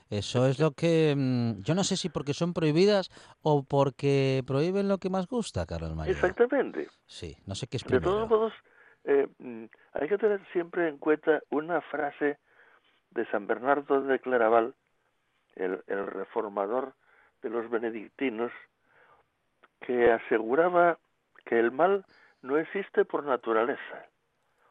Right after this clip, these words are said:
Speaker 2: que una cosa es mala
Speaker 1: Sí.
Speaker 2: cuando nosotros hacemos mal uso de ella.
Speaker 1: Ajá. Lo, por ejemplo, las
Speaker 2: Porque que,
Speaker 1: palabras.
Speaker 2: que Dios
Speaker 1: Sí.
Speaker 2: había creado el bien.
Speaker 1: Ajá.
Speaker 2: Que
Speaker 1: Ah,
Speaker 2: el
Speaker 1: solo.
Speaker 2: diablo, el, que el mal lo había creado el diablo.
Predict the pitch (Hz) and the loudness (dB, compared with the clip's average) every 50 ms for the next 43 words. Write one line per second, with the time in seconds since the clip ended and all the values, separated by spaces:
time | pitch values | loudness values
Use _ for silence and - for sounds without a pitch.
0 | _ _ _ _ _ _ _ _ _ _ _ - - 110 117 135 160 185 185 - | _ _ _ _ _ _ _ _ _ _ _ -8 -2 -2 -2 0 0 -2 0 0
1 | 202 185 - - 208 202 - - - 147 - - 165 165 175 185 185 185 190 - | 0 0 0 0 -2 -2 0 -2 -4 -6 -6 -6 -6 -4 -4 -2 -2 -4 -4 -6
2 | _ _ _ - - 131 135 147 214 - _ _ _ _ _ - 127 127 127 123 | _ _ _ -14 -10 -10 -10 -10 -10 -14 _ _ _ _ _ 0 0 0 0 0
3 | 123 120 117 117 117 - 147 147 - 202 190 - 175 - - 175 170 185 175 151 | -2 -2 0 0 2 2 2 2 2 -2 -4 -4 -4 -4 -2 -4 -4 -4 -6 -8
4 | - 160 151 151 151 151 170 175 - - - 147 139 139 139 120 92 80 85 - | -6 -4 -2 -2 -2 -2 -2 -4 -4 -4 -6 -4 0 2 2 2 0 -2 -6 -14
5 | - - 104 101 101 98 - 87 85 80 71 - _ _ _ - 101 95 95 98 | -12 -8 -6 -6 -6 -6 -6 -8 -10 -10 -12 -14 _ _ _ -10 -8 -6 -4 -4
6 | 101 - - 135 135 156 151 147 127 - - 123 123 135 135 127 113 113 135 135 | -4 -4 -2 0 2 2 4 4 2 2 2 2 4 6 4 4 6 6 4 4
7 | - - - - - 131 127 127 139 156 180 208 202 - - - - - - 127 | 4 2 -4 -8 -4 -4 -2 0 2 4 2 2 2 -2 -14 -20 -12 -4 -2 -2
8 | 113 139 160 170 - 175 170 180 185 180 165 147 165 190 170 170 170 _ _ _ | 0 0 0 -2 -2 -2 0 0 2 2 0 0 0 -2 -4 -4 -10 _ _ _
9 | _ _ _ - 151 147 110 131 139 180 233 _ _ _ _ _ _ - - - | _ _ _ -6 -6 -4 -2 -4 -4 -6 -8 _ _ _ _ _ _ -6 0 2
10 | 392 - - - 185 143 151 170 196 202 226 240 - - - 147 135 - - - | 4 4 6 8 8 8 8 8 6 2 -2 -4 -2 -2 -2 -2 -2 -4 -6 -6
11 | - - 127 123 131 120 - 139 131 135 127 120 123 - 120 131 147 175 190 185 | -4 -2 0 0 0 0 2 2 4 4 2 2 0 -2 2 2 2 4 4 4
12 | 175 170 165 165 160 - 175 175 175 165 156 180 190 151 87 82 - | 2 2 2 0 0 0 -2 0 0 2 2 2 0 0 0 -2 -6